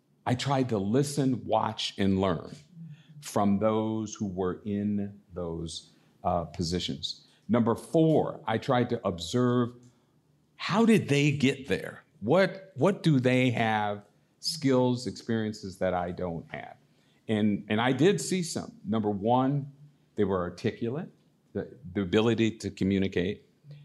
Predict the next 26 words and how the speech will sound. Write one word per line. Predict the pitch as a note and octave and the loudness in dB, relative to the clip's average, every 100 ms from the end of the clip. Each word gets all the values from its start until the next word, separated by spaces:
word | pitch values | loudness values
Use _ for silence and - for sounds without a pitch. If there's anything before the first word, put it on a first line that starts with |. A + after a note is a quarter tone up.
| - - - | -20 -20 -2
Number | G#2+ F#2+ F#2+ | 0 0 -4
two, | - - E3+ D#3 D3 D3 D3 - - _ _ _ _ | -4 0 2 2 2 0 -6 -16 -20 _ _ _ _
everything | B2+ D3 E3 D#3+ D3+ C#3+ C3+ A#2 | 0 4 4 4 2 2 2 2
that | G2+ - | 0 2
they | A2 | 0
seemed | - - C3+ C3 B2+ A#2+ | 0 0 4 6 6 6
to | A#2+ | 2
have | F#2+ F#2 F#2 | 0 0 0
been | F2 E2+ | -2 0
given | G#2 A2 B2 C3 D3 - _ - | 0 2 0 0 -2 -14 _ -4
and, | F#2+ F#2+ | -2 -2
and | F2+ G2 F#2+ | -4 -4 -2
the | F2 | -2
opportunities | G2 A2 A2 A#2+ A2 G#2 G2 F#2 | 0 0 0 0 0 -2 -4 -4
that | F#2 | -2
I | F2+ G2+ | 0 0
was | A2 - | 0 -2
given | G#2 G#2 G#2 G#2 - _ _ | -4 -2 -4 -6 -10 _ _
to | E2+ | 0
work | G2+ G#2 | 0 0
on | F2+ E2+ | -2 -2
projects, | - F2 G2+ A2 A2 - - _ _ - | -2 -2 0 -2 -2 -6 -20 _ _ -6
this | G2+ - | -4 2
issue | A#2 B2+ G#2 | 2 4 2
of | E2+ | 0
accountability, | - A2 G#2+ F#2 E2 G2 G#2 A2+ C#3 | -4 -2 0 0 0 2 2 0 -4